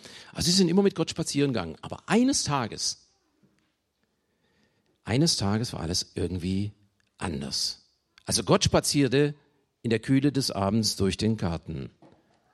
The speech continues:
Aber Adam und Eva waren nicht zu finden. An dem Tag oder im Tagesverlauf haben sie sich so in der Nähe des Baumes aufgehalten, des Guten und Bösen,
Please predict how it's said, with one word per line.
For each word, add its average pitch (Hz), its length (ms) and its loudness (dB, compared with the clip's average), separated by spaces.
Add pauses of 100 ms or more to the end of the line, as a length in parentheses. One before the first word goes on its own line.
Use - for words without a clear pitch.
(120)
Aber 95 400 -4
Adam 92 320 -4
und 85 160 -8
Eva 107 540 -2
waren 85 240 -8
nicht 85 180 -12
zu - 80 -10
finden. - 320 -10 (2250)
An 95 140 -4
dem 196 300 4
Tag 165 640 2
oder 110 140 2
im 104 80 2
Tagesverlauf 113 800 4
haben 175 180 4
sie 151 80 0
sich 175 160 2
so 202 80 6
in 170 80 6
der 147 80 4
Nähe 160 360 4
des 180 120 2
Baumes 156 400 4
aufgehalten, 117 560 2
des 110 220 2
Guten 135 240 4
und 104 120 4
Bösen, 135 440 2